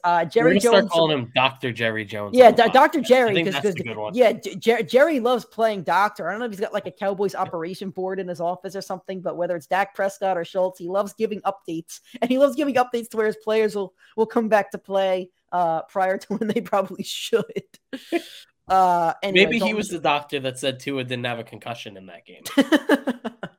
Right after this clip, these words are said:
Speaker 1: Yeah, Tua's definitely playing tonight. We're recording Thursday before the game, but Tua's definitely playing
Speaker 2: He is
Speaker 1: tonight with
Speaker 2: active. He is
Speaker 1: concussion.
Speaker 2: active. He's
Speaker 1: He's
Speaker 2: good to
Speaker 1: active
Speaker 2: go.
Speaker 1: with a
Speaker 2: I'm
Speaker 1: concussion. I,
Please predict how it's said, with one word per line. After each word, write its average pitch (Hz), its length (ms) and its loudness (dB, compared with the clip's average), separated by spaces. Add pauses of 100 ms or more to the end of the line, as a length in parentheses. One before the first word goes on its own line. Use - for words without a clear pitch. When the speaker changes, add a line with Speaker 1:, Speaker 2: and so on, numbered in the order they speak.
(520)
Speaker 1:
Yeah, - 100 -12
Tua's 277 300 -4
definitely 196 380 -6
playing 160 280 -6
tonight. 156 380 -6
We're 285 120 0
recording 294 320 -2
Thursday 208 340 -2
before 190 280 -10
the 175 60 -10
game, 170 140 -10
but 170 140 -10
Tua's 220 220 -6
definitely 170 280 -4
playing 160 220 2
Speaker 2:
He 170 60 6
is 160 40 -2
Speaker 1:
tonight 156 220 2
with 156 60 -8
Speaker 2:
active. - 180 -8
He 131 80 -2
is 127 100 -2
Speaker 1:
concussion. 123 220 -4
Speaker 2:
active. 107 140 -18
He's 110 100 -16
Speaker 1:
He's 240 160 0
Speaker 2:
good 254 40 8
to 254 60 8
Speaker 1:
active 247 220 2
Speaker 2:
go. - 20 -6
Speaker 1:
with 254 120 4
a - 20 0
Speaker 2:
I'm 233 60 -6
Speaker 1:
concussion. 180 480 -6
I, 127 40 -8